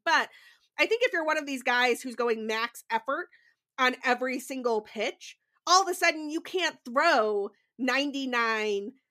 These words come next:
five times in a bat, right? Like, maybe that ninety-nine gets a little bit taken off of it, and now it's ninety-seven point eight, and that probably does make a difference for the hitter's ability to be able to make contact with it. What do you think of the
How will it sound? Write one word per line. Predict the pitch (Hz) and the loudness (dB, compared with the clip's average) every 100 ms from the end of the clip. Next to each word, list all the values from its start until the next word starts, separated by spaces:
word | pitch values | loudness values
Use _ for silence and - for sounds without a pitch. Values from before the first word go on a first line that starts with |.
| _ _ _ - | _ _ _ 4
five | 247 247 | 6 4
times | 233 240 220 208 | 0 0 0 -2
in | 214 | -4
a | 196 196 | -6 -8
bat, | 190 151 | -12 -12
right? | 214 220 | -6 -4
Like, | 220 233 | -4 -4
maybe | 277 320 330 | -4 0 4
that | 285 | 4
ninety-nine | 285 277 302 285 269 262 262 254 | 4 2 2 0 2 4 4 0
gets | 240 247 | -2 -4
a | 247 | -2
little | 247 247 | 0 0
bit | 240 | -2
taken | 277 262 | -4 -2
off | - 277 254 | -2 -2 -2
of | 226 | -2
it, | 214 | -4
and | 220 | -2
now | 226 | 0
it's | 233 247 | 0 0
ninety-seven | 247 254 247 285 277 277 | -2 -2 -2 0 0 -2
point | 302 285 | -2 0
eight, | 339 247 _ | 0 -2 _
and | 226 262 | -2 0
that | 269 | 0
probably | 330 320 311 311 | 0 -2 -2 -4
does | 269 311 302 | 0 0 -2
make | 277 277 | -6 -4
a | |
difference | 262 269 240 185 | -4 -4 -6 -6
for | - | -6
the | 226 | -6
hitter's | 226 262 247 226 | -4 -2 -2 -2
ability | 226 220 220 208 | -4 -4 -4 -4
to | 220 | -6
be | 220 214 | -2 -2
able | 214 | -2
to | 214 | -8
make | 214 196 | -10 -8
contact | 208 208 - 170 135 | -8 -8 -10 -12 -14
with | - | -20
it. | - - | -20 -4
What | 320 | 0
do | 403 | 2
you | 427 | 2
think | 339 | -2
of | |
the | 247 | -6